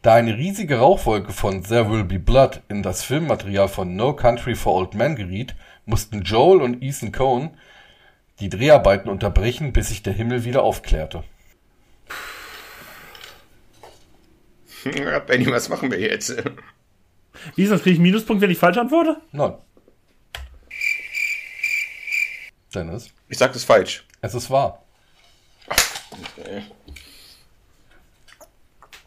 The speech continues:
Speaker 2: Hm.
Speaker 1: Es ist tatsächlich passiert.
Speaker 2: Jetzt verstehe ich auch, warum wir die Hände hochhalten sollen.
Speaker 1: Ja. <laughs>
Speaker 2: Weil's kein Minus gibt.
Speaker 1: <laughs>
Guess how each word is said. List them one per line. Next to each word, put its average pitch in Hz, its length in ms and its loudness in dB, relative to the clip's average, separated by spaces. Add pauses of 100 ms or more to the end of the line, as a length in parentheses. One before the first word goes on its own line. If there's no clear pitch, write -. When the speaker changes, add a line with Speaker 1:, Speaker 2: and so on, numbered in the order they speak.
Speaker 2:
Hm. - 260 -6 (280)
Speaker 1:
Es 90 100 -18
ist 95 160 -16
tatsächlich 139 440 -6
passiert. 147 300 -4 (340)
Speaker 2:
Jetzt - 480 -6
verstehe 104 220 0
ich 107 60 -4
auch, 104 80 -8
warum 104 140 0
wir 98 80 0
die 85 100 -4
Hände 139 180 -4
hochhalten 78 420 -8
sollen. 101 320 0
Speaker 1:
Ja. 113 140 2 (800)
<laughs> - 220 -14
Speaker 2:
Weil's - 200 -2
kein 98 100 -2
Minus 127 280 -6
gibt. - 260 -6
Speaker 1:
<laughs> - 0 -